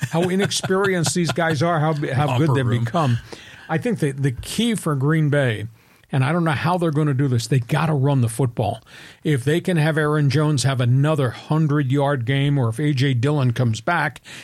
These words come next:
Speaker 1: he's been dinged up. If they can run the football a little bit to help Jordan Love and keep Brock Purdy and the, his guys off the field,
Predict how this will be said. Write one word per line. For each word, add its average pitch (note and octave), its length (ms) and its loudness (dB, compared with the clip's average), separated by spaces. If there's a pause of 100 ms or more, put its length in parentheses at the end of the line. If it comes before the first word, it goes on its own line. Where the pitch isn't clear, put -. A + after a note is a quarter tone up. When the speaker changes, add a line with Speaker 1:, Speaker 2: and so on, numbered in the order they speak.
Speaker 1:
he's D#3 200 2
been B2+ 260 2
dinged C3+ 280 2
up. D3 300 0 (320)
If C3 160 0
they E3 200 0
can D#3 280 0
run F3+ 300 2
the F3+ 80 -2
football D3 520 -2
a C3 60 0
little G3 180 0
bit A#2 300 -2 (560)
to B2 140 0
help - 360 -2
Jordan C3+ 400 0
Love B2 480 0 (100)
and C#3 320 0
keep - 440 -2 (400)
Brock D#3+ 300 -2
Purdy D#3 300 0
and C3 160 2
the, B2 100 2
his A#2+ 220 0
guys D3 460 0
off C3+ 260 -2
the B2 80 -8
field, F3 480 -2